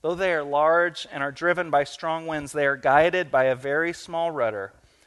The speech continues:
wherever the will of the pilot directs. So also, the tongue is a small member, yet it boasts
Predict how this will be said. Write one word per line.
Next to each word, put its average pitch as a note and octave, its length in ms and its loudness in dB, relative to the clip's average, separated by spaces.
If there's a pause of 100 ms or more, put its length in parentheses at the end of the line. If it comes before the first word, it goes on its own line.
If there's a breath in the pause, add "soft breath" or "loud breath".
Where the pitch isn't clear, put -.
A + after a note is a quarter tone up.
(120 soft breath)
wherever D#3 500 0
the D3 120 -6
will C3+ 260 0
of B2 100 -4
the B2 80 -6
pilot B2+ 440 2
directs. A2 500 -6
So - 360 -4
also, C#3+ 760 -4 (280 soft breath)
the - 60 -14
tongue F#3 460 -6
is C3 120 -10
a C#3+ 80 -10
small E3+ 480 -4
member, D3 520 -6 (380 soft breath)
yet D3 160 -2
it C#3+ 220 -6
boasts D3 520 -6